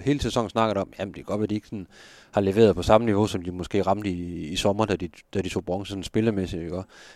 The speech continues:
Men, men i alle kampe har man jo en, hele tiden haft en fornemmelse af, at de kan jo sagtens få point, fordi bundniveauet er så højt, og de står sammen, og de, de kan trods alt, øh, få noget ud af alle kampe, og, og den følelse sidder man bestemt ikke med lige nu. Der er det, der er det ren overlevelse lige i øjeblikket,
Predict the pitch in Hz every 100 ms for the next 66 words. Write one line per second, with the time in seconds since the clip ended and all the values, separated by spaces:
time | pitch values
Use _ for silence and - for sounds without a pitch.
0 | - 95 95 78 92 95 92 135 - 120
1 | 113 110 95 90 87 82 - - 147 139
2 | 107 107 104 107 101 92 85 71 - 92
3 | 85 120 120 95 95 101 117 - 95 90
4 | 82 - _ - 117 127 101 98 92 92
5 | 107 - 80 82 78 - 98 - 92 113
6 | 113 85 82 87 82 92 - 113 120 107
7 | 87 87 85 - _ - - - - _
8 | - 101 107 107 101 110 - 98 107 85
9 | 92 - 87 78 - 120 - 117 104 85
10 | 82 - 98 82 - 113 95 95 95 101
11 | 98 101 - 107 104 92 82 104 104 107
12 | 95 101 98 - 92 95 98 92 90